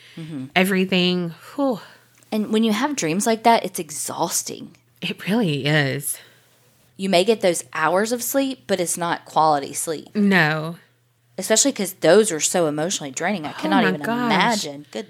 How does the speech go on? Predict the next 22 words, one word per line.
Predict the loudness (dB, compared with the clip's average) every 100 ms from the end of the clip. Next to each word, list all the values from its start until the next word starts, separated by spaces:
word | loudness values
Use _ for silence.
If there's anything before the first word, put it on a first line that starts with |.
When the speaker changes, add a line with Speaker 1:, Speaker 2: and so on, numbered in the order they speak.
| -4
Speaker 1:
Lord. | 2 2 0 -4 -16 _ _ _ _
Speaker 2:
And | 2 2
seeing | 4 4 6
it | 4 2
from | 2
different | 4 4 2 -6 -6
perspectives | -6 -4 -2 -2 -2 0 -2 0
like | 0 0 2
that, | 2 4 0 -6 -20 -20 -20 -20
gosh. | -20 -20 -20 -20 -20 -20
Speaker 1:
Mm-mm. | -20 -16 -16 -18 -20 _ _ _ -18
Mm. | -18 -20 _ _ _ -20 -4
Wow, | 4 6 6
y'all, | 6 4 4
these | 0 0
stories | 2 2 0 -2
were | 0 0 -2 -12
so | -10 -6 -4 4 6 8 6 4 -2 _
freaking | -8 -8 _ _ -8 -8 -4
good. | 4 6 6 4 0 -8 _
Speaker 2:
So | -2 2 2
powerful. | 2 2 2 0 -2 -4 -6 -10